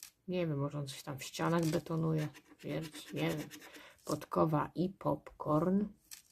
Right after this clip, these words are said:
Ale w tej klatce nie mieszkają normalni ludzie.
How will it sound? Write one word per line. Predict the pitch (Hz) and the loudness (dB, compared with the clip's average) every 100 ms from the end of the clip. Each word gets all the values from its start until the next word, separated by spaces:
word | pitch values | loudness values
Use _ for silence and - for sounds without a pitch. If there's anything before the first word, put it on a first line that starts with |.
| _ _ - _ _ _ _ - - - - - | _ _ -20 _ _ _ _ -20 -20 -14 -14 -8
Ale | - 156 | -2 -2
w | - | 0
tej | 160 | -4
klatce | - 165 - 165 | -2 -4 -2 2
nie | 165 | 4
mieszkają | 165 160 - 160 143 139 - _ 156 | 4 0 -2 0 2 -2 -8 _ -4
normalni | 156 151 156 151 151 | 0 2 4 4 4
ludzie. | 151 151 143 | 2 0 -6